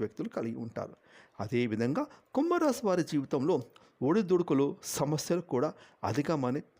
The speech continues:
చెప్పుకోవచ్చు. ఒక సమస్య పరిష్కారం కనుక్కునే లోపే ఇంకొక సమస్య ముందుకు వస్తుంది. ఈ విధంగా ఎన్నోసార్లు ఎన్నో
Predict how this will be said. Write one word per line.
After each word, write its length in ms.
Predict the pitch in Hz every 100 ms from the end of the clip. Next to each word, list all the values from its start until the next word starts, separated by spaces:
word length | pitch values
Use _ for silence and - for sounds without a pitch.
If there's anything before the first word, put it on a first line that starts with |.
| -
చెప్పుకోవచ్చు. 640 | 135 135 - 120 113 - 107 - 170
ఒక 100 | 180 - 170 -
సమస్య 400 | 208 226 247 - 214 214 - -
పరిష్కారం 540 | 160 - - 175 170 180 -
కనుక్కునే 500 | 147 180 - 175 165 131
లోపే 240 | 110 185 143 131 - - _ _ -
ఇంకొక 300 | 202 247 240 196 -
సమస్య 400 | 139 135 - 131 139
ముందుకు 280 | 113 - 127
వస్తుంది. 400 | 110 - 107 87 - _ 147
ఈ 20 | 233 233
విధంగా 360 | 233 330 294 156 - 175
ఎన్నోసార్లు 640 | 247 339 - 196 170 139 123 - 165
ఎన్నో 200 | 202